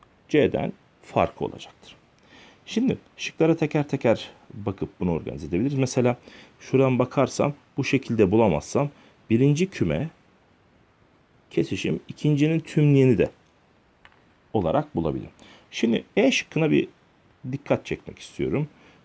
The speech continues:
Bakın şurası birinci küme kesişim ikincinin tümleyeni.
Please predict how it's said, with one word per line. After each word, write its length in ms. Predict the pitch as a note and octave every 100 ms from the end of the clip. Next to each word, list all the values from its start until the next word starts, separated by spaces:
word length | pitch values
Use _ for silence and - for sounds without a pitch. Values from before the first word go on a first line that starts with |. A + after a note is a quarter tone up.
| -
Bakın 220 | - - -
şurası 440 | - F#3 A#2+ - - -
birinci 280 | B2 F#3 A3
küme 320 | - G2 - - _ _ _ _ _ _ _ _ _ _ _
kesişim 500 | - E3+ B2+ - - - _ _
ikincinin 520 | D#3+ - G#2 G#2 C#3+
tümleyeni. 420 | C#3+ G#2+ E2 C2